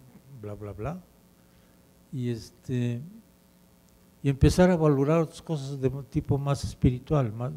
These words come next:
¿y qué quiere decir por esto? No, no que se pongan a, bueno, quien se ponga, quiere rezar, pues que se ponga a rezar si eso le genera bienes espirituales. Me refiero a la amistad,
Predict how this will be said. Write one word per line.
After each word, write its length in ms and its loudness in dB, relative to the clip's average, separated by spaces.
¿y 380 -8
qué 160 -4
quiere 180 -2
decir 260 -6
por 180 -2
esto? 300 -4
No, 120 -10
no 160 -10
que 80 -18
se 120 0
pongan 360 0
a, 80 2
bueno, 300 2
quien 220 -4
se 180 -2
ponga, 460 6
quiere 460 4
rezar, 580 2
pues 140 -14
que 100 -4
se 80 0
ponga 300 2
a 20 0
rezar 380 0
si 160 -12
eso 260 -4
le 200 -6
genera 420 0
bienes 380 -6
espirituales. 760 0
Me 120 0
refiero 400 2
a 40 4
la 140 0
amistad, 680 2